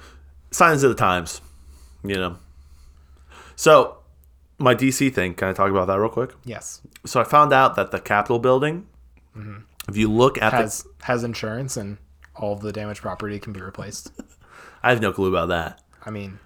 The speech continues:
Speaker 2: do you think it doesn't have insurance?
Speaker 1: I feel like everything has insurance these days.
Speaker 2: Yeah.
Speaker 1: It's the world we live in.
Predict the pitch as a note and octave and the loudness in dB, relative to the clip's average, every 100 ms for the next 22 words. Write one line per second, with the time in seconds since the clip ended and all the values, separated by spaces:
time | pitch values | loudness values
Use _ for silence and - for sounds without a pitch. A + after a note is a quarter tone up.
0 | _ _ - A#2 G2+ G#2 F#2+ F#2+ G#2 G#2+ | _ _ -12 -12 -10 -12 -14 -16 -12 -12
1 | G2 G2+ G#2+ A#2 - - _ _ _ _ | -12 -14 -14 -16 -18 -20 _ _ _ _
2 | _ _ _ _ _ _ - _ _ _ | _ _ _ _ _ _ -20 _ _ _
3 | _ F2+ F#2+ F2+ F#2 F2+ E2+ F#2 E2+ D#2+ | _ -10 -6 -4 -4 -6 -8 -10 -12 -10
4 | F2+ E2 E2 E2 D#2+ - E2 - F2 D#2+ | -8 -8 -10 -8 -10 -10 -12 -10 -10 -10
5 | - - G2 - _ _ - - - - | -12 -16 -20 -20 _ _ -20 -20 -20 -14
6 | - G2+ F#2+ F2+ G2 F#2+ F#2 | -4 0 0 0 -2 0 -2